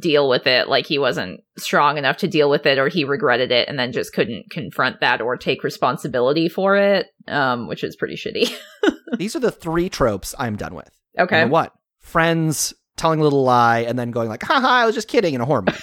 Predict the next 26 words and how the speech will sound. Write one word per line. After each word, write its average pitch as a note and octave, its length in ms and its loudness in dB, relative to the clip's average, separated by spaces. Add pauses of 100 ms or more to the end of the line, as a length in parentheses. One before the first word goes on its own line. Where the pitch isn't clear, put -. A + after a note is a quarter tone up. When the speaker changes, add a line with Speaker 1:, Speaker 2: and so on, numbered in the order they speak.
Speaker 2:
That's A#3 160 4
done. - 200 2
Speaker 1:
<laughs> - 280 -6 (140)
Uh-huh. - 40 -10 (200)
Speaker 2:
Heroes F#3+ 640 4
saying, D#3 420 2 (120)
"I B2 80 2
can't D3 240 -2
subject C3 360 0
you D#3 240 4 (140)
to D#3 240 4
a C#3 60 4
relationship C3 480 0
with - 120 0
me F3+ 180 2
because C3+ 340 0
I A#2 80 2
have A2+ 160 -2
too - 140 -6
much B2 160 -2
responsibility B2 580 -2
being A#2 220 -2
a - 20 -4
hero." C3 360 0
That's C#3 160 -4
done. G2 200 -4